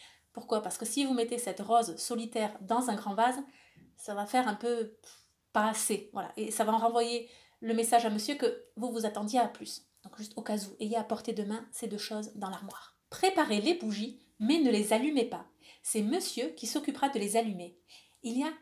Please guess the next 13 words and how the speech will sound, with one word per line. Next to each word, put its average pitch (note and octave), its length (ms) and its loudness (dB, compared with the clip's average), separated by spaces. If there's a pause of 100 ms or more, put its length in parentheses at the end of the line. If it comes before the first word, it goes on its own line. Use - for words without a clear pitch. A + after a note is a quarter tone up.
énormément C#4 440 4
de A3+ 100 0
virilité A#3+ 760 -2
dans G3+ 80 -6
la F#3+ 140 -2
maîtrise A3+ 500 -2
du G3+ 140 -10
feu. - 220 -10 (600)
Donc, E3+ 80 -18
vous F#3 60 -20
préparez A3 320 -4
les A#3+ 100 -2
bougies A#3+ 400 -8